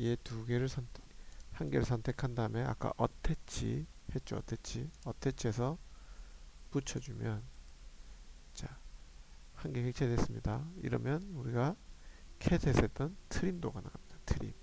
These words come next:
자, 해보겠습니다. 서플 라인을 누르면, 자, 여기 트림이 활성화됐죠. 트림 눌러서 이렇게 트림. 아이고. 이럴 경우는 반대를 먼저 잘라주면, 어.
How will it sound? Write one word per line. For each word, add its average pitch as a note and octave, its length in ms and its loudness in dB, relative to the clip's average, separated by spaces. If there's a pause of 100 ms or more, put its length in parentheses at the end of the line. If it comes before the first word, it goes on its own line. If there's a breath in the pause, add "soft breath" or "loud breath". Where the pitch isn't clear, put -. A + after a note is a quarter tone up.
(480 loud breath)
자, - 120 -4
해보겠습니다. A#2+ 720 0 (520 loud breath)
서플 C3+ 540 0
라인을 A2+ 320 4 (100)
누르면, B2 560 0 (1120 loud breath)
자, - 100 -10
여기 C3 180 -4
트림이 C#3 400 4
활성화됐죠. B2+ 920 2 (840)
트림 B2 260 2
눌러서 A#2+ 540 0 (400)
이렇게 - 320 -6
트림. - 260 -2 (1200)
아이고. - 240 -6 (760)
이럴 D#3 140 -2
경우는 A#2+ 400 -2
반대를 C3+ 460 4
먼저 A2 180 0
잘라주면, A2 680 -4 (400)
어. - 60 -10